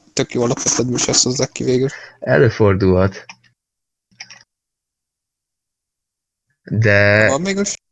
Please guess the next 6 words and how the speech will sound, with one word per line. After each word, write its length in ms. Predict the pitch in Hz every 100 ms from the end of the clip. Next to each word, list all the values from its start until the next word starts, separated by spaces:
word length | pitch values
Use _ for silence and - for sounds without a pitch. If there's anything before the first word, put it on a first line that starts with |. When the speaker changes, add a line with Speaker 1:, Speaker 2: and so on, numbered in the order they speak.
| _ _ _ _ _ _ _ _
Speaker 2:
Ö, 580 | 110 110 117 117 117 - - _ _ _ _ _ _ _ _
van 280 | 117 160
még, 340 | 113 104 123 -
van 140 | 113
még 200 | 107 92
egy, 220 | 98 131